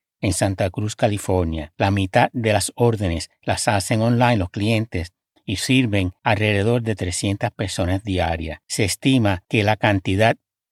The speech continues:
de muertes por covid diecinueve en la India están subestimadas debido a varias razones, entre las cuales están, uno, un pobre sistema de mantenimiento de récord, carencia de pruebas masivas de covid diecinueve.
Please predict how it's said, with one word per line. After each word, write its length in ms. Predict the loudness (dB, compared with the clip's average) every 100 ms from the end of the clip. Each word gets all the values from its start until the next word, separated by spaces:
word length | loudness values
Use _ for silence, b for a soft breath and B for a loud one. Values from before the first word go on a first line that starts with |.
| _
de 160 | -2 2
muertes 640 | 4 2 2 -2 -6 -4
por 200 | -6 -4
covid 280 | -2 0 0
diecinueve 640 | -2 -2 0 2 2 2
en 100 | 0
la 120 | 2 2
India 400 | 4 2 0 -2 _
están 380 | -6 -2 0 -2 -2
subestimadas 1120 | 0 0 0 -4 -2 -2 2 2 0 -4 -8
debido 540 | -6 -2 0 0 0 0
a 140 | 2
varias 300 | 2 2 0
razones, 600 | -2 -2 -2 -2 -4 -8 _ _ _ -4
entre 320 | -2 0 0
las 160 | 0 -2
cuales 300 | -2 0 0
están, 500 | -4 0 0 2 -2
uno, 320 | 2 2 4 0
un 100 | 0
pobre 260 | 0 0
sistema 520 | -2 -4 -2 0 2
de 100 | 2
mantenimiento 640 | 0 0 -2 0 -2 -2 -2
de 140 | -2
récord, 480 | -2 -4 -4 -8 -10 _ _ _ _
carencia 720 | 2 4 2 0 0 0 -2 _ _
de 220 | -4 -2 -2
pruebas 460 | -2 0 -2 -2
masivas 720 | 0 0 0 -2 -2 -2 -4
de 160 | -6 -6
covid 340 | -4 -4 -4
diecinueve. 800 | -2 -2 -2 -2 -2 -4 -6 -12